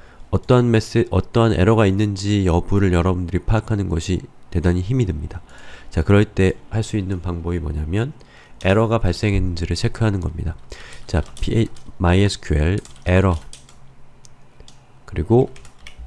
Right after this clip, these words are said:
이렇게 해주면, 자, 요 MySQL 에러라고 하는 저 함수는 이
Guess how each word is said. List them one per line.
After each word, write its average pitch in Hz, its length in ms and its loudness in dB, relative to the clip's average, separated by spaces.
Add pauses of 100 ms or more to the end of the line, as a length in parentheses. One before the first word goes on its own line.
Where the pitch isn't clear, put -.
이렇게 92 480 0
해주면, 82 520 -2 (520)
자, - 200 -2 (100)
요 98 240 6
MySQL 92 560 4
에러라고 98 420 4
하는 98 260 0
저 - 180 2
함수는 92 760 -2 (760)
이 76 800 -4